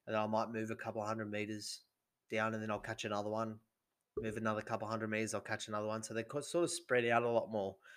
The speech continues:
And I haven't been able to target them in specific areas and sort of be able to really work that out.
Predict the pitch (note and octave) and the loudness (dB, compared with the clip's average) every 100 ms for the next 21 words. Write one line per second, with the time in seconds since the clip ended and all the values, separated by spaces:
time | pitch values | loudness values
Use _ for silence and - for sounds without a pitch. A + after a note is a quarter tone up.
0 | - _ A2+ A#2+ B2+ A#2+ A#2 A2+ A2 A2 | -20 _ 0 2 0 2 4 4 2 -2
1 | G#2+ - A2 G#2+ G#2 A2 A2 G#2 G#2 - | -8 -2 4 6 4 0 -2 -4 -4 -6
2 | A2 - A#2 G#2+ G#2+ F#2+ G2 G#2 G#2 G2+ | -4 -2 -2 -4 -4 -2 0 0 -2 -4
3 | G2+ F#2+ A2 G#2 G2 _ _ _ _ _ | -6 -8 -4 -4 -6 _ _ _ _ _
4 | _ B2+ A2+ A2+ A2 G#2+ G2+ G#2+ G#2+ G#2+ | _ 2 4 4 2 0 -2 0 0 0
5 | - G2+ G#2 D3 | 0 2 4 2